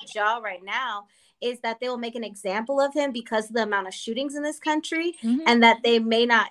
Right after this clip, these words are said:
Speaker 1: let him even back. Like, that's, that's the fear
Speaker 2: Yes.
Speaker 1: that I have
Speaker 2: Yes.
Speaker 1: is that he lost his whole opportunity at a sport that he's amazing at. And there's good and bad of each person,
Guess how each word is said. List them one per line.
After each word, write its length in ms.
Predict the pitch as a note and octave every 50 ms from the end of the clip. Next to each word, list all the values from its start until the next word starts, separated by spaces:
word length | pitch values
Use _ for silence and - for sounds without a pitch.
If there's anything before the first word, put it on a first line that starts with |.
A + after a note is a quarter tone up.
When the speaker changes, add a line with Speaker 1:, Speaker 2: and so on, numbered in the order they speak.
| -
Speaker 1:
let 300 | - A3 A3 A3+ A3 -
him 200 | A3+ A3+ A3+ A3 G#3+
even 340 | - A#3+ A3+ - F3+ E3 E3+ E3+ -
back. 400 | - F3 D#3 C3+ - - - - - -
Like, 240 | - A#3+ A3+ G3+ G#3
that's, 320 | G3+ A#3+ B3 B3+ B3 - _ -
that's 180 | - B3 G#3+ G3
the 340 | G3 F#3+ F#3 F3+ F3 E3 E3
fear 40 |
Speaker 2:
Yes. 100 | - -
Speaker 1:
that 80 | - - - -
I 140 | - G#3 G#3+
have 100 | - F#3+ F#3+ G3+ F#3+ F3+ E3+ D#3+ D#3
Speaker 2:
Yes. 140 | - A#3 G#3
Speaker 1:
is 80 | - - - _ _ _ -
that 80 | A3 A3 _ _
he 120 | - C4+
lost 300 | A#3+ B3 A#3+ A#3+ A#3 A#3
his 180 | - A3 G#3 - _ _ _ -
whole 220 | B3 A#3+ A#3+ -
opportunity 840 | - A#3 G#3+ - - G#3+ G3 - - G#3 G3+ G3 G3 A3 B3+ C#4 D#4+ - - - - - - -
at 100 | A#3 A3
a 60 | A3+
sport 320 | A3+ - - A#3+ A#3+ A#3 A#3
that 100 | B3 A#3+
he's 200 | B3 A#3+ A3 A#3+
amazing 480 | A3+ A3+ G#3 G3+ G3+ G3 G#3 G3+ G3+
at. 220 | G3 G3 G#3+ B3 - _ - - - - -
And 180 | A#3+ A#3 A#3+
there's 220 | B3+ C4 C4+ A#3 G#3
good 200 | - C4 B3+ C4+
and 180 | C4+ B3+ A#3
bad 180 | A#3 G#3+ G#3+ G#3+
of 120 | G#3 G3+ -
each 280 | B3 A#3 A#3 - -
person, 640 | _ - C#4+ C#4+ D4 C#4+ - - D#4+ E4 F4 F4